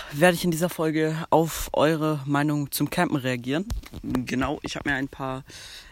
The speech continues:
äh, Screenshots gemacht. Ähm, genau, die werde ich mir jetzt angucken. Ja, ich würd sagen, wir starten direkt rein.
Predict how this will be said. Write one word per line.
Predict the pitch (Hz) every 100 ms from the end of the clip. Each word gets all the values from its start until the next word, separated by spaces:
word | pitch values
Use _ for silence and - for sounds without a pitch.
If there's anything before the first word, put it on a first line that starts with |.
| -
äh, | 131 131
Screenshots | 127 - 196 220 175 -
gemacht. | 143 151 - - - - - - -
Ähm, | 127 127 131 - -
genau, | 123 120 - -
die | 120
werde | 123
ich | -
mir |
jetzt | 120 -
angucken. | 123 - - - 131 - - - -
Ja, | 180 170
ich | - 170
würd | 160
sagen, | 160 156 151 -
wir | 123 135
starten | - 143 -
direkt | 135 120 127 -
rein. | 127 131